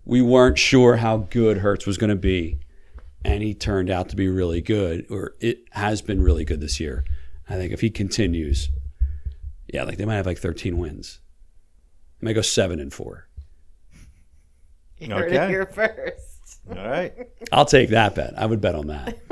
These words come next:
Speaker 2: <laughs> Um, I guess we'll, the Sixers, a little bit. They open up at home tonight.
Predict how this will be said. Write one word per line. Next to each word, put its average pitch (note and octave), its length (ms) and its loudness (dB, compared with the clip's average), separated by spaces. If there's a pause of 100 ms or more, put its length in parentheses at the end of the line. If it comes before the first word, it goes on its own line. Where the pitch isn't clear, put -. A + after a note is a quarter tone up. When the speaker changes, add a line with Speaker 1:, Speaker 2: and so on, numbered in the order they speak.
(180)
Speaker 2:
<laughs> - 400 -4 (1200)
Um, E3+ 680 -6 (120)
I G3 80 -6
guess G3 240 -4
we'll, F#3 200 -6 (100)
the E3+ 100 -6
Sixers, E3 760 -6 (180)
a F3 60 -12
little D3+ 220 -4
bit. D3 380 -4
They D3 180 -4
open C#3+ 220 -6
up C#3 140 -8
at C#3 100 -12
home C3 300 -14
tonight. B2+ 680 -16